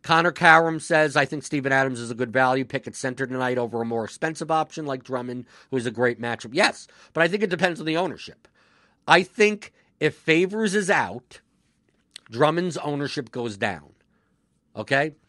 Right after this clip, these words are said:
I think Drummond's ownership and Whiteside, I think that's gonna be, like, if you're gonna spend up for a center, do you do it with Whiteside or you do it with Drummond? And then it also depends on whether or not A D is out.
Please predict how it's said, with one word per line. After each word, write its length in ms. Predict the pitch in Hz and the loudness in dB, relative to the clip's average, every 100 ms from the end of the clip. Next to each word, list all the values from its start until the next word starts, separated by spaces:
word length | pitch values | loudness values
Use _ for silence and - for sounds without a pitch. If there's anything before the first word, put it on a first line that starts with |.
| - - | -20 2
I 120 | 151 | 2
think 340 | 147 175 - - _ _ | 2 -2 -2 -16 _ _
Drummond's 520 | 131 170 196 226 214 175 | 4 6 6 2 0 -2
ownership 600 | 185 185 165 - 151 143 | 0 0 0 0 -2 -2
and 160 | 135 | -6
Whiteside, 560 | 123 151 165 - 139 123 | 2 2 2 0 0 0
I 120 | 127 | 0
think 260 | 131 160 147 - | -2 -6 -8 2
that's 300 | 151 180 - | 4 4 2
gonna 200 | 185 160 | -2 0
be, 240 | 160 156 | 0 0
like, 220 | 139 123 | 2 0
if 80 | 123 | -2
you're 80 | 147 | -2
gonna 140 | 185 | -2
spend 340 | 175 - 175 175 | -2 0 0 0
up 140 | - | -2
for 100 | 160 | -4
a 60 | 147 | -4
center, 500 | - 175 - 90 87 _ _ | -2 -4 -4 -8 -10 _ _
do 120 | - | -8
you 100 | 120 | -6
do 240 | 135 131 151 | -4 -2 -2
it 60 | |
with 160 | 139 117 | -4 -4
Whiteside 720 | 113 135 151 - 165 170 175 | 0 0 0 0 4 4 2
or 120 | 143 | -2
you 80 | 127 | -4
do 280 | 117 127 127 | -2 -4 -4
it 80 | 123 | -6
with 180 | 113 95 | -8 -10
Drummond? 560 | 107 107 87 73 _ _ _ _ _ _ | -6 -6 -6 -14 _ _ _ _ _ _
And 140 | - 131 | -8 2
then 160 | 160 | 4
it 80 | 160 | 4
also 300 | 160 165 185 | 2 2 0
depends 520 | 170 - 147 135 143 | -2 -2 -2 -2 -4
on 160 | 143 143 | -6 -2
whether 240 | 135 131 | 0 0
or 80 | 139 | -2
not 220 | 139 139 | -2 -4
A 180 | - 131 | -4 -6
D 260 | 123 156 160 | -6 -6 -6
is 160 | 95 | -6
out. 340 | 92 - - | -10 -14 -20